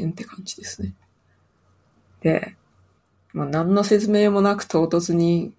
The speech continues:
私の弟の大成さんとの雑談、雑談というか総会議についての会話が始まってしまったんだが、前工場入れときゃよかったなと思いました。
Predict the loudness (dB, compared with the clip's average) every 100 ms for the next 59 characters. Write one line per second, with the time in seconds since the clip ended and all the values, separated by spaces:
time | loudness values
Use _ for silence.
0 | -6 -4 -4 -6 -6 -4 -4 -2 -2 -2
1 | -2 -2 -2 -2 -2 -4 -4 -4 -4 -6
2 | -6 -6 -4 -4 -2 -2 -2 -4 -8 -12
3 | -16 _ _ _ _ -10 -4 0 0 -2
4 | -6 -6 -8 -4 -4 -2 0 0 -2 -10
5 | -8 -8 -6 -6 -8 -6 -4 -4 -4 -8
6 | -8 -8 -6 -8 -10 -12 -10 -12 -12 -10
7 | -8 -8 -6 -8 -10 -16 _ _ _ _
8 | _ _ _ _ _ _ _ _ _ _
9 | _ _ _ _ _ _ _ -4 -2 -2
10 | 0 0 0 -2 -4 -6 -12 _ -2 -2
11 | -4 -8 -4 -4 -4 -6 -10 -14 _ -2
12 | 0 0 -4 -14 -14 -14 -10 -8 -8 -14